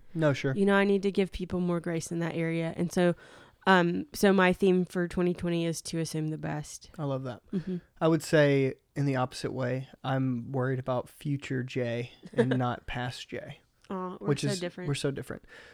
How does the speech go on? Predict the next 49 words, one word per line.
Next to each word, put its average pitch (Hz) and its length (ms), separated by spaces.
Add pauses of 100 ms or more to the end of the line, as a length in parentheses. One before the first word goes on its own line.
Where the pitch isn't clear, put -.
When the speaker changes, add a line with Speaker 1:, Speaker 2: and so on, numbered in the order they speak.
Speaker 1:
So 156 420
my 160 280
word 156 500 (140)
for, 151 320
there's 143 140
only 143 140
a 131 40
little 131 160
bit 127 140
and 135 160
it's, - 200
like, - 160
room 127 160
temperature. - 440 (340)
Speaker 2:
Can 226 80
I - 20
have - 20
Speaker 1:
But 233 40
Speaker 2:
the 240 60
Speaker 1:
you, 233 40
Speaker 2:
rest 233 200
of 247 60
it? 247 180
Speaker 1:
you 147 100
can 143 100
have 131 100
the 139 60
rest 123 140
of 143 60
my 139 60
Speaker 2:
Okay. - 120
Speaker 1:
Topo 139 140
Chico. 147 380 (760)
This 135 140
is 135 80
not 131 160
an 135 60
ad, 139 180 (920)
but - 80
it - 60
should - 200
be. 170 120 (720)
Speaker 2:
Okay. 170 180 (280)
Speaker 1:
So 151 440 (300)
twenty 202 240
nineteen 170 460
Jay, 131 340 (720)
that's 160 200
Jeremiah, 135 520